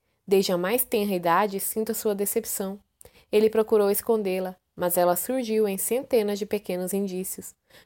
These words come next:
No tom de voz, nas palavras, nos silêncios, ele se esforçou por me transformar em uma cópia carbono de seus sonhos.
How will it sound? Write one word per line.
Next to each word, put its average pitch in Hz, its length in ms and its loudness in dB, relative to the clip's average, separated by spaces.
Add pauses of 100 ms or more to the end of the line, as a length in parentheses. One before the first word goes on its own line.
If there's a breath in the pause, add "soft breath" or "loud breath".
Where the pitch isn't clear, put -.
No 226 120 2
tom 233 180 4
de 196 140 -2
voz, 180 480 -2 (180)
nas 185 140 -6
palavras, 185 640 2
nos 180 200 -4
silêncios, 180 720 -4 (340 soft breath)
ele 240 200 4
se 240 120 -2
esforçou 233 600 0
por 196 140 -4
me 190 120 -2
transformar 202 640 -2
em 202 80 0
uma 190 160 -2
cópia 233 480 2
carbono 190 600 -2
de 185 120 -8
seus - 240 -6
sonhos. 175 520 -8